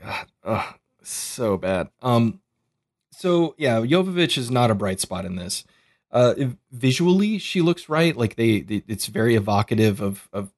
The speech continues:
the, the look of Nimue in the comics. Um, but, I mean, to be honest, it's like a sheer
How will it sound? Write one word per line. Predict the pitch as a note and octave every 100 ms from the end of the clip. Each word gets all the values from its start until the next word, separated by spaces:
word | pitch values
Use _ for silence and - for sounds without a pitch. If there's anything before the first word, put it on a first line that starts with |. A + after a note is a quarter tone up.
| _ _ _ _
the, | -
the | G2
look | G#2+ G#2 A#2 A2+
of | A#2
Nimue | G#2+ G#2+ G#2+ G#2+
in | G#2
the | G2+
comics. | - G2+ G2 G2 - _ _ _ _ _ _
Um, | - C3 C3+
but, | F3+
I | F3+
mean, | C#3
to | -
be | A2+ G#2+
honest, | G#2+ G2+ -
it's | F#2+ -
like | F#2+
a | G2+
sheer | - G#2+ F#2+ F#2 F2+